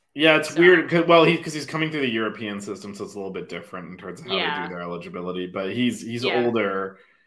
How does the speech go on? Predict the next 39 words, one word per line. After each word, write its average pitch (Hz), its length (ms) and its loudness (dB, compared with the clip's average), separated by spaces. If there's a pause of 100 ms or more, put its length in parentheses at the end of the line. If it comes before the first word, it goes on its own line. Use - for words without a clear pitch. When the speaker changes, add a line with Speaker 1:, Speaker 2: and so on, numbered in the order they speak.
(180)
Speaker 1:
and 110 120 0
I 104 80 2
think 107 160 -2
the 110 120 0
idea 104 260 2
is 95 100 -4
he 95 140 -12
could - 240 -6
come 101 180 -8
in 95 60 -10
and 92 100 -8
play 98 260 -4
at 92 120 -6
the, 90 200 -6
at 98 120 -12
the 95 100 -2
wing 92 560 -6 (200)
immediately. 90 840 -6 (340)
There 123 180 4
is 156 680 6
a 123 80 0
possibility 110 540 0
he 98 80 -6
could 92 100 -8
be 98 120 -8
more 92 260 -6
of 90 100 -8
a, - 1300 -10
um, 87 600 -2 (1600)
okay, 87 280 -8
um, 104 380 0
<laughs> - 20 0
I, 120 380 4 (520)
I, 117 160 6
I, 127 120 6
there, 127 260 6
there 135 240 8
is, 143 220 4
um, 101 580 2